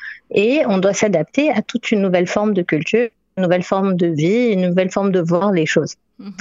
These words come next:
Speaker 1: Et, euh, déjà que d'être parent, c'est pas quelque chose d'évident, mais en plus de faire ça dans une culture qu'on connaît pas très bien, c'est encore plus compliqué. Donc, euh, donc c'est ce que, lorsque je fais des ateliers,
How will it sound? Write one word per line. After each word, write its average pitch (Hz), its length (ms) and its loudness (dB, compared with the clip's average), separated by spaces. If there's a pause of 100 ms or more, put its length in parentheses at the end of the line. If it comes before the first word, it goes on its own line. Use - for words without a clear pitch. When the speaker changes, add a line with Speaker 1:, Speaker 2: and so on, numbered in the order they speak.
(180)
Speaker 1:
Et, 190 380 2
euh, 170 240 2 (100)
déjà 190 360 0
que 170 320 0
d'être 185 540 0
parent, 202 280 0
c'est 180 160 -2
pas 180 240 0
quelque 180 320 0
chose 180 260 -2
d'évident, 185 580 0 (320)
mais 196 80 0
en 185 120 0
plus 240 200 0
de 214 140 2
faire 202 220 0
ça 226 120 0
dans 190 200 2
une 185 160 0
culture 202 340 0
qu'on 185 140 0
connaît 170 280 2
pas 185 120 -2
très 180 240 0
bien, 190 320 0 (160)
c'est - 160 -4
encore 175 260 0 (160)
plus 214 100 0
compliqué. 185 560 0 (240)
Donc, 202 400 -2
euh, 165 360 2 (720)
donc 208 240 0
c'est - 180 0
ce 190 100 -4
que, 196 360 2 (200)
lorsque 190 300 0
je 196 80 -2
fais 202 160 0
des 175 220 0
ateliers, 180 640 0